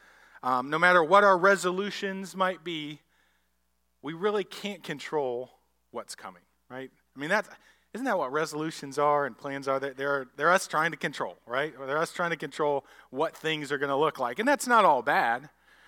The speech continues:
Um, but the bottom line is, ultimately, we're not in control, and we don't know what this year,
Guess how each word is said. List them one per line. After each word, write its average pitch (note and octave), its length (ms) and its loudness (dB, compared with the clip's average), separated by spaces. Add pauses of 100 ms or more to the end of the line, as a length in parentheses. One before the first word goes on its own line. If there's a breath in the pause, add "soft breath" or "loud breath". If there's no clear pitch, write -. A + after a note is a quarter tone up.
(140 soft breath)
Um, C#3+ 380 -2
but F3 160 2
the F3 80 -2
bottom G#3 260 4
line G3 240 -2
is, E3+ 220 -8
ultimately, B2+ 480 -8 (360)
we're F3 180 -6
not A3 180 -4
in B3+ 140 -12
control, A2+ 360 -18
and C3 80 -12
we F#3 80 -8
don't G3 240 -2
know G3 220 2
what C3+ 260 -4
this C#3 260 -8
year, A#2+ 360 -8